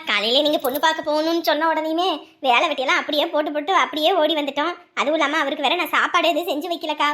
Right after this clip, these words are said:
உமா வீட்டுல சாப்பிட்டுக்கங்கன்னு சொல்லி பிள்ளைய அங்க விட்டுட்டு அவர் அங்க அனுப்பி போங்கன்னு சொல்லிட்டு நானும் வந்துட்டேன். சாப்பிட்டாரா என்னன்னு தெரியல. இ-, உங்களுக்கே தெரியும்ல, இவர் எங்கேயும் போய் சாப்பிட மாட்டாரு. நம்மளா திட்டி இது பண்ணாதான் எங்கிட்டும் போவாரு வருவாரு.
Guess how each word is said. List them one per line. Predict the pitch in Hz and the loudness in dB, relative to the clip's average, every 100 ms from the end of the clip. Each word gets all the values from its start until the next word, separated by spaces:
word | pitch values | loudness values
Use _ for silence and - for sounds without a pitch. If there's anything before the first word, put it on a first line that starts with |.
| 233 | -2
உமா | 285 | -6
வீட்டுல | 370 311 294 | -4 -4 -4
சாப்பிட்டுக்கங்கன்னு | 254 339 294 311 349 | -4 -4 -6 -4 -4
சொல்லி | 311 339 | -6 -4
பிள்ளைய | 330 349 | -2 -2
அங்க | 330 294 | -4 -6
விட்டுட்டு | 302 302 415 269 - - | -8 -4 -4 -4 -12 -8
அவர் | 269 359 | -2 0
அங்க | 320 294 285 277 | 0 0 2 2
அனுப்பி | 294 359 392 349 311 311 | 0 -2 -4 -2 -2 0
போங்கன்னு | 339 339 359 | 0 0 -2
சொல்லிட்டு | 311 302 381 | -2 -2 0
நானும் | 269 349 | 0 0
வந்துட்டேன். | 294 320 285 285 - _ | -2 -2 -4 -6 -14 _
சாப்பிட்டாரா | 294 311 311 320 311 | -2 2 2 2 2
என்னன்னு | 311 330 311 | 0 0 0
தெரியல. | 311 294 277 - | 0 0 0 -4
இ-, | 311 320 | -4 -2
உங்களுக்கே | 330 370 381 | -2 -2 0
தெரியும்ல, | 339 359 359 370 311 320 _ - | 0 0 0 0 0 -4 _ -8
இவர் | 339 381 330 | -4 0 0
எங்கேயும் | 349 359 415 | 0 0 0
போய் | 392 370 | 2 2
சாப்பிட | 320 339 | 2 0
மாட்டாரு. | 302 277 277 254 | 0 -2 -2 -2
நம்மளா | 269 311 311 359 | -2 0 2 2
திட்டி | 330 285 381 349 | -2 -4 0 0
இது | 311 320 | 0 -2
பண்ணாதான் | 320 294 381 339 | 0 -2 -2 -2
எங்கிட்டும் | 311 370 330 | -4 -4 0
போவாரு | 302 320 311 | 2 2 2
வருவாரு. | 330 285 277 254 | 0 0 0 -2